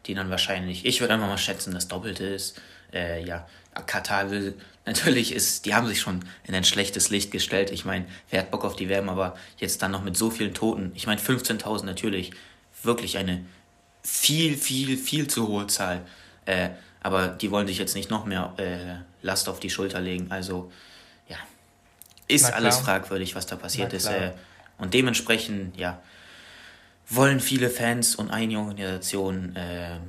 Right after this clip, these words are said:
Speaker 1: den Boykott aufrufen. Sie wollen tatsächlich, dass, äh, die Lä-, ihre Länder, äh, die W M boykottieren. Und dazu werden wir euch aber gleich nochmal erzählen, was kann man dazu, also was spricht dafür und was spricht eher dagegen.
Speaker 2: Genau.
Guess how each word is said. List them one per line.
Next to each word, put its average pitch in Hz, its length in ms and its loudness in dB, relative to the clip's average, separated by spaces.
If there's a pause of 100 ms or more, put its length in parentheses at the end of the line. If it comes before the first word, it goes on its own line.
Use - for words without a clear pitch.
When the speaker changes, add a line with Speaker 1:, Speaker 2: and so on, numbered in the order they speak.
(120)
Speaker 1:
den 98 140 2
Boykott 95 380 0
aufrufen. 95 600 -6
Sie 95 160 -2
wollen 117 180 6
tatsächlich, 107 540 -4
dass, - 560 -2
äh, 90 260 -2
die 90 140 -6
Lä-, 98 200 2
ihre 101 240 0
Länder, 98 520 -2 (300)
äh, 87 420 -6
die 87 220 -6
W 95 40 0
M 90 140 -2
boykottieren. 92 640 -4 (260)
Und 95 120 -4
dazu 95 340 4
werden 92 200 -2
wir 92 60 -6
euch 85 160 -6
aber 90 160 -8
gleich 92 280 -4
nochmal 90 200 -8
erzählen, 90 480 -4 (260)
was - 200 4
kann 101 140 -4
man 95 100 -2
dazu, 90 580 -4
also 92 300 -6
was 101 280 4
spricht - 300 -2
dafür 101 360 -4
und 90 140 -6
was 92 140 -2
spricht - 280 -8
eher 87 180 -6
dagegen. 90 440 -6 (760)
Speaker 2:
Genau. 123 260 0